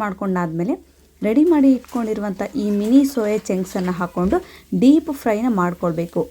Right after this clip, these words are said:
ಅಂದರೆ ಆ ಸೋಯಾ ಚಂಕ್ಸ್ ಎಲ್ಲ ಲೈಟ್ ಗೋಲ್ಡನ್ ಬ್ರೌನ್ ಕಲರ್ಗೆ ಬರೋ ತನಕ ನೀವು ಈ ಥರ ಕಂಟಿನ್ಯೂಯಸ್ ಆಗಿ ಮಿಕ್ಸ್ ಮಾಡ್ತಾನೆ ಇರಬೇಕು. ಫ್ರೆಂಡ್ಸ್, ನಾನಿಲ್ಲಿ ಈ ಥರ ಕಂಟಿನ್ಯೂಸ್ ಆಗಿ ಒಂದು ಎರಡು ನಿಮಿಷನಾದ್ರೂ ನೀವು ಈ ಥರ ಗ್ಯಾಸನ್ನು ಲೋ ಫ್ಲೇಮಲ್ಲಿ ಇಟ್ಕೊಂಡು ಮಿಕ್ಸ್ ಮಾಡ್ಕೊಳ್ಬೇಕಾಗುತ್ತೆ.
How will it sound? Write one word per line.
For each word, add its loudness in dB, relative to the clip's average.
ಅಂದರೆ 2
ಆ 4
ಸೋಯಾ 2
ಚಂಕ್ಸ್ -4
ಎಲ್ಲ 0
ಲೈಟ್ 0
ಗೋಲ್ಡನ್ 0
ಬ್ರೌನ್ 0
ಕಲರ್ಗೆ -2
ಬರೋ -2
ತನಕ 0
ನೀವು 0
ಈ -2
ಥರ -4
ಕಂಟಿನ್ಯೂಯಸ್ 2
ಆಗಿ -2
ಮಿಕ್ಸ್ -8
ಮಾಡ್ತಾನೆ 0
ಇರಬೇಕು. -4
ಫ್ರೆಂಡ್ಸ್, 0
ನಾನಿಲ್ಲಿ 0
ಈ 0
ಥರ 2
ಕಂಟಿನ್ಯೂಸ್ -2
ಆಗಿ 0
ಒಂದು 2
ಎರಡು 2
ನಿಮಿಷನಾದ್ರೂ 0
ನೀವು 0
ಈ 0
ಥರ -4
ಗ್ಯಾಸನ್ನು -4
ಲೋ 4
ಫ್ಲೇಮಲ್ಲಿ -2
ಇಟ್ಕೊಂಡು -4
ಮಿಕ್ಸ್ -4
ಮಾಡ್ಕೊಳ್ಬೇಕಾಗುತ್ತೆ. -4